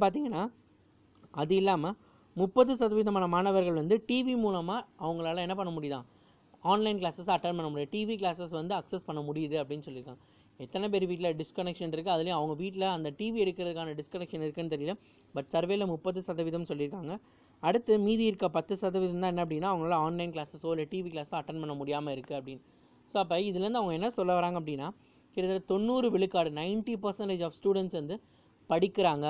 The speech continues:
அவங்க ஏதோ புக்கை பார்க்குறாங்க, அவங்களுக்கு பாடங்கள் நடந்துட்டு தான் இருக்கு. அந்த ஒரு காரணத்தினால இந்த கல்வியாண்டை நம்ம ஜீரோ அகாடமிக் இயர், பூஜ்ய கல்வியாண்டுன்னு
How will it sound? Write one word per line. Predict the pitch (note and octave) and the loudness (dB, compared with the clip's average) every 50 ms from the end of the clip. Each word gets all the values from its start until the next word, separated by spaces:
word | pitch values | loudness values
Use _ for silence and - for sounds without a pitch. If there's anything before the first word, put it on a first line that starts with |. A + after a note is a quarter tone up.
| D#3 D#3 C#3 C3+ | 2 2 2 2
அவங்க | C#3+ D#3+ E3+ D#3+ D3+ D3 D#3 F3+ G3+ | 2 0 0 -2 -2 0 2 2 4
ஏதோ | G#3+ A3 A3 G#3+ F3 | 4 4 4 4 2
புக்கை | F3 - - G#3+ F3+ E3+ | -2 -2 -2 0 0 0
பார்க்குறாங்க, | D#3 D3+ - D#3+ D#3 D#3 D#3+ D#3+ | 0 0 -2 -4 -4 -4 -4 -4
அவங்களுக்கு | D3+ D3 D3 D#3 D3+ - D#3+ D#3 | -2 -2 -2 -4 -2 0 0 2
பாடங்கள் | E3 F3 F3 E3+ F3 F3+ F3 D3+ C#3 | 2 2 0 -2 -2 -4 -2 -2 -2
நடந்துட்டு | C#3+ D#3+ F3 F3 F3 D#3+ D#3 D#3 E3 | -2 -2 -2 -2 -4 -4 -6 -6 -6
தான் | F3+ F3+ D3+ C3 D3+ D#3 | -6 -8 -6 -4 -4 -4
இருக்கு. | E3 D#3+ - - D3+ C#3+ C#3+ C3 A#2+ - _ _ _ _ _ _ _ _ - B2+ | -4 -6 -6 -6 -4 -4 -4 -4 -6 -12 _ _ _ _ _ _ _ _ -10 -6
அந்த | D3 F3+ G3+ G3+ A#3 A3+ G#3 | -6 -4 0 4 4 6 6
ஒரு | G3+ F#3+ F#3+ - | 6 4 2 4
காரணத்தினால | D#3+ D#3 E3+ F#3 F#3 F#3+ F#3 F3 E3 D#3 D3+ D#3+ F3 E3+ | 4 6 6 4 2 -2 -4 -4 -6 -4 -4 -4 -4 -4
இந்த | E3 D#3+ - | -6 -6 -4
கல்வியாண்டை | - D3+ D#3 E3 E3 F3 E3+ E3 F3 E3+ | -4 -4 -4 -4 -4 -6 -6 -6 -6 -6
நம்ம | D3+ D#3+ F3+ F#3 D#3 C#3+ | -6 -6 -6 -8 -8 -8
ஜீரோ | D#3+ F#3 G3 G3+ F#3+ G3 G3+ G3 - | -6 -6 -2 0 0 0 0 -2 -6
அகாடமிக் | D3+ - - A#3+ A3+ G3+ F3 F3 D3+ D3+ | -10 -8 -8 -6 -6 -6 -6 -6 -4 -4
இயர், | D3+ D3 D3 C#3+ - | -4 -4 -4 -6 -8
பூஜ்ய | - G3 G#3+ G3+ F3 G3+ G3 F#3+ | -6 -6 -6 -4 -2 -4 -4 -2
கல்வியாண்டுன்னு | F3 D3+ D#3 D#3+ E3+ E3+ D#3 C#3+ C#3+ F3 G#3 | -4 -6 -6 -4 -4 -4 -4 -6 -6 -8 -10